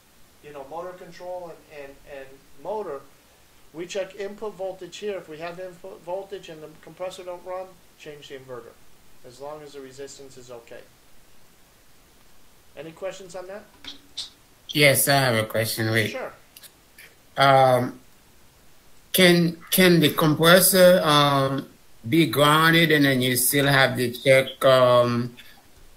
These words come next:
Speaker 2: the resistance check, okay?
Speaker 1: If a compressor is grounded, that means one of these wires burned and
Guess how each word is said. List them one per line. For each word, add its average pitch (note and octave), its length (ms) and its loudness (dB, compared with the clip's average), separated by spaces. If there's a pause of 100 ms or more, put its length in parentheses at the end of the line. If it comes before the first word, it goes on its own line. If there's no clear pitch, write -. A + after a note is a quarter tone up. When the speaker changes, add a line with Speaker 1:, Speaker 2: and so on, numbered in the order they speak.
(180)
Speaker 2:
the B2+ 80 0
resistance C3 640 0
check, C3+ 280 6
okay? C#3 540 2 (1200)
Speaker 1:
If G3 160 -8
a G#3+ 60 -8
compressor C4+ 640 -10
is F#3 100 -14
grounded, E3 720 -10 (100)
that F#3+ 260 -10
means G#3 320 -12
one F#3 340 -10
of G#3 160 -14
these F#3+ 260 -14
wires E3+ 760 -10 (760)
burned C#3+ 500 -12 (460)
and C3+ 140 -18